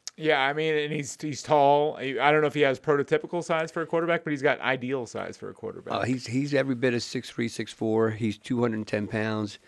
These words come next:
Speaker 1: He's gonna get bigger too,
Speaker 2: Uh,
Speaker 1: right? In col-, on a college weight
Speaker 2: Yeah,
Speaker 1: program.
Speaker 2: yeah.
Speaker 1: Yeah.
Speaker 2: And, and, and he's, he's come in and really gotten strong for us. And I, you know, he, he was a one eighty-five pound guy, bench press when he got here. Now he's reps out two twenty-five, and, and for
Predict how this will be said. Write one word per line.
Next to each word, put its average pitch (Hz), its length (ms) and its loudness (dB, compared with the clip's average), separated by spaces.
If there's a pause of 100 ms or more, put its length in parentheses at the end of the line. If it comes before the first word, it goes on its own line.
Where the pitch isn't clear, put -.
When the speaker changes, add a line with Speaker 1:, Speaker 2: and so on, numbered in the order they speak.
(220)
Speaker 1:
He's 135 100 -12
gonna 147 120 -4
get 131 160 -2
bigger 139 260 0
too, 104 180 -4
Speaker 2:
Uh, 113 140 2
Speaker 1:
right? 123 140 2
In 123 100 -4
col-, 131 280 0
on 135 180 -2
a 127 60 -2
college 131 340 2
weight 131 180 0
Speaker 2:
Yeah, 151 80 0
Speaker 1:
program. 151 380 0
Speaker 2:
yeah. 107 300 -2 (160)
Speaker 1:
Yeah. 120 60 -4
Speaker 2:
And, 123 280 0
and, - 0 - (140)
and 120 60 0
he's, 143 200 0
he's 147 260 2
come 135 180 4
in 123 100 4
and 117 140 2
really 123 280 4
gotten 98 240 -2
strong 101 320 -6
for 101 180 -4
us. 92 240 -6
And 95 100 -6
I, 95 140 -10
you 98 100 -12
know, 98 80 -8
he, 107 220 -4
he 117 100 -6
was 107 160 -8
a 104 60 -4
one 110 160 -2
eighty-five 104 480 -2
pound 98 240 -6
guy, 98 320 -2 (220)
bench 104 240 -6
press 101 240 -4
when 98 80 -6
he 95 60 -6
got 104 240 -2
here. 101 260 -4
Now 98 180 -6
he's 98 240 -8 (360)
reps 107 240 -2
out 101 140 -2
two 101 140 -10
twenty-five, 95 640 -6
and, 101 220 -10 (360)
and 92 160 -10
for 104 220 -4